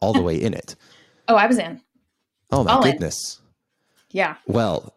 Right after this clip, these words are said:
Speaker 1: of all the people we've interviewed, that is by far the, the shortest, the shortest time. So you do hold that record.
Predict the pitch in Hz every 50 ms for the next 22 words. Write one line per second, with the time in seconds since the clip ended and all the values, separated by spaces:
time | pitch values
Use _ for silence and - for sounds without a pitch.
0 | _ 104 104 104 95 131 143 131 143 - - 165 - 139 139 139 131 123 131 127
1 | 123 110 101 101 87 78 110 110 110 113 92 82 110 107 110 123 120 - - 131
2 | 131 123 113 92 101 104 - - - 85 95 98 - - - - - 156 147 135
3 | 123 117 - - - - _ - 107 - - - 127 131 117 - - - - 127
4 | 117 104 - - 104 98 98 101 110 139 143 131 101 123 117 110 92 87 107 95
5 | - - 90 82 82 - - 76 90 -